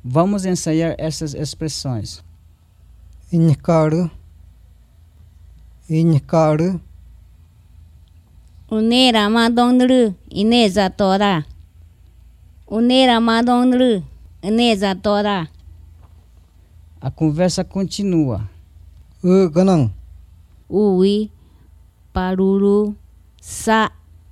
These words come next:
Speaker 3: patia, karija.
Speaker 1: José pergunta,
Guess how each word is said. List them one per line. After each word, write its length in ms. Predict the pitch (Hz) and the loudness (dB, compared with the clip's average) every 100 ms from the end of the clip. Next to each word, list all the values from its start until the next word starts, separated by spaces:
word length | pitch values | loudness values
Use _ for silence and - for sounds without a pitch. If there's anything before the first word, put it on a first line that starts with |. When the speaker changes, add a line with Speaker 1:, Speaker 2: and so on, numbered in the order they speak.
| - | -6
Speaker 3:
patia, 680 | 202 202 - 202 196 208 208 - - - - | -4 -4 -6 -4 -2 -4 -8 -16 -20 -20 -14
karija. 800 | 190 196 214 220 175 160 135 135 - - - - - - - - | -6 -2 0 -2 -2 -4 -6 -10 -18 -20 -20 -20 -20 -20 -16 -2
Speaker 1:
José 380 | 127 143 151 190 | 2 4 4 2
pergunta, 800 | 190 165 147 151 143 123 117 | 2 2 4 4 4 0 -6